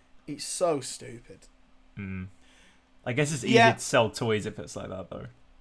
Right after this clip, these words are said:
Speaker 1: Exactly, exactly.
Speaker 2: Yeah.
Speaker 1: I think, um, I think we know which one we're gonna pick, because one of
Speaker 2: Mm-hmm.
Speaker 1: these actually is kind of a good movie.
Speaker 2: One of these entertained me in some points and was a touching tribute.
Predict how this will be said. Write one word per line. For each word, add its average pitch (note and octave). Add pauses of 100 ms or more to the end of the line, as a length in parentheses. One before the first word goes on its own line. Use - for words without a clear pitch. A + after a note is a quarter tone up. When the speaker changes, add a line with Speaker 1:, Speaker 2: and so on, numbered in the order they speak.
(720)
Speaker 1:
Exactly, B2+
exactly. A#2 (1000)
Speaker 2:
Yeah. F2+ (1160)
Speaker 1:
I F#3
think, A#3
um, F#3+ (300)
I F3
think G#3+
we G3
know F#3
which E3
one D3
we're C#3
gonna B2+
pick, - (180)
because D#3
one G3+
of F#3+
Speaker 2:
Mm-hmm. B2+
Speaker 1:
these E3+
actually D3 (140)
is C3+
kind C#3+
of C#3+
a C#3+
good D#3
movie. D#3 (540)
Speaker 2:
One D3
of F#3+
these F#3 (100)
entertained C3
me A2+
in G#2+
some A2+
points G#2
and G#2
was G#2
a G#2+
touching G#2+
tribute. G2+